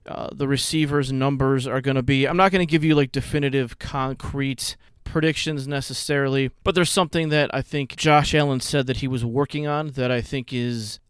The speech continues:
important to, uh, factor into any prediction you're, you're making about his stats and the, the offense's stats as a whole. So let's start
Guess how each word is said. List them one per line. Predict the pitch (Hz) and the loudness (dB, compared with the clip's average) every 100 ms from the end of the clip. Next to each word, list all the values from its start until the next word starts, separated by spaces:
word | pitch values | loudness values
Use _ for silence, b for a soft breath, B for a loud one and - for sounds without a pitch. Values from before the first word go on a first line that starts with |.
| 156 | -2
important | 131 120 - 160 147 147 131 _ | -2 -2 0 2 2 -2 -14 _
to, | - - 139 135 131 127 127 117 113 _ - | -10 -4 -2 0 0 -2 -2 -4 -6 _ -2
uh, | 127 117 | 0 2
factor | 113 - 180 175 - 147 | 0 0 2 2 2 -2
into | 143 135 117 107 | 0 -2 -6 -6
any | 127 127 | -6 -8
prediction | - 123 123 - 120 117 | -6 -2 -2 0 -2 0
you're, | 113 113 113 - | 2 0 -2 -6
you're | 135 127 | 0 2
making | 120 123 123 123 110 107 - | 4 4 2 2 -2 -4 -8
about | 117 123 113 | -2 0 0
his | 147 131 | -4 -6
stats | - 131 123 - 120 | -2 0 -2 -4 -6
and | 113 110 | -4 -4
the, | 110 107 | -2 -2
the | 101 | -2
offense's | 131 - 147 127 113 - | 2 2 2 -4 -6 -4
stats | 120 113 113 | -2 -2 -4
as | 104 | -8
a | 101 | -6
whole. | 107 - | -8 0
So | 196 | 4
let's | 196 208 | 6 4
start | - 190 202 | 4 4 4